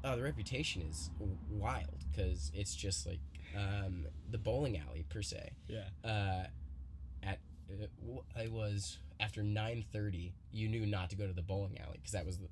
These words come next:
Speaker 1: like, county kids start rolling
Speaker 2: Oh,
Speaker 1: in.
Speaker 2: gosh.
Speaker 1: And it was
Speaker 2: Oh,
Speaker 1: like
Speaker 2: gosh.
Speaker 1: Yeah,
Speaker 2: Wow.
Speaker 1: and it was
Speaker 2: They're
Speaker 1: like
Speaker 2: gonna ruin the whole thing.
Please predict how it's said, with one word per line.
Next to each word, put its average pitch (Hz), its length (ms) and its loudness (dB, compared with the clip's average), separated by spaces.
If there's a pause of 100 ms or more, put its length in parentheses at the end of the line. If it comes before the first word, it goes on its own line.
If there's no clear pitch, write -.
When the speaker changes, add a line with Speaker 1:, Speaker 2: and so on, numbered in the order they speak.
Speaker 1:
like, 98 160 -4 (680)
county 131 260 0
kids 85 260 -2
start - 180 -4
rolling 92 200 -2
Speaker 2:
Oh, 123 80 4
Speaker 1:
in. 117 100 4
Speaker 2:
gosh. 98 580 -2
Speaker 1:
And 101 120 4
it 90 80 0
was 90 140 2
Speaker 2:
Oh, 185 100 8
Speaker 1:
like 185 100 0
Speaker 2:
gosh. 127 560 2
Speaker 1:
Yeah, 127 140 8
Speaker 2:
Wow. 110 360 4
Speaker 1:
and 123 100 4
it 117 60 2
was 107 120 0
Speaker 2:
They're 160 120 10
Speaker 1:
like 214 80 8
Speaker 2:
gonna 139 120 4
ruin 185 200 6
the 165 60 2
whole 190 160 4
thing. 165 320 0